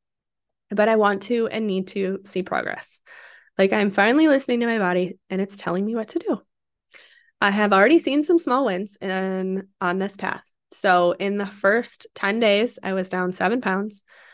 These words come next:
And as of the time of recording this, I'm down nine and a half pounds.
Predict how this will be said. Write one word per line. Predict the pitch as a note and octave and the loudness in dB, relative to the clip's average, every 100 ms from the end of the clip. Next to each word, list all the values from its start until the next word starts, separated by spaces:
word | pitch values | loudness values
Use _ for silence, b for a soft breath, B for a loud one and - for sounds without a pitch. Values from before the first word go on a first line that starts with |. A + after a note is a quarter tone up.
| b b | b b
And | F#3+ | -2
as | F3+ F#3 | 0 0
of | F#3 F3+ - _ _ _ G#3+ | -2 -2 -8 _ _ _ -10
the | F3+ | -6
time | F3+ F3+ | -2 -2
of | F3+ | -4
recording | - D#4 C4+ | 0 2 2
this, | C4 A#3 - | 0 -2 -4
I'm | G3 F#3+ | -8 -4
down | F#3+ F#3 F3+ F3 F3+ | -2 0 -2 -4 -4
nine | F#3 G3 A#3 D4+ F4 F4+ F#4 - | -4 -6 -4 -2 -2 -4 -8 -6
and | E4+ | -4
a | D#4+ | -2
half | B3+ B3 D#4+ - | -4 -6 -6 -4
pounds. | D#4 F#4 G#4+ - | -2 -2 -4 -10